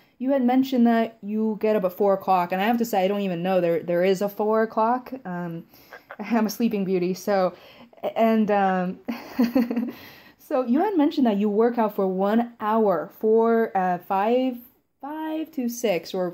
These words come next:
four thirty to five thirty. You know, one hour i-, is a lot for some people, but it isn't a lot for some of these, um,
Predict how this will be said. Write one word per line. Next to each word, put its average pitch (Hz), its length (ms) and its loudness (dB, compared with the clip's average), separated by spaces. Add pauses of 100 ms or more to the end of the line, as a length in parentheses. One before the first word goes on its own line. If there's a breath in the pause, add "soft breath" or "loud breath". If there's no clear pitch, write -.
four 262 200 2
thirty 196 360 0
to 190 120 -8
five 240 380 0
thirty. 175 420 -6 (520 soft breath)
You 269 100 -4
know, 311 260 -4 (140)
one 285 280 -2
hour 254 560 0 (200)
i-, 214 140 -8
is 196 320 0
a 180 100 0
lot 165 400 -2
for 233 300 0
some 262 240 0
people, 269 480 0 (160)
but 202 120 -2
it - 200 -6
isn't 330 320 0
a 202 120 2
lot 139 460 -4
for 190 240 -6
some 196 280 -6
of 190 120 -6
these, 185 420 -8
um, 170 520 -12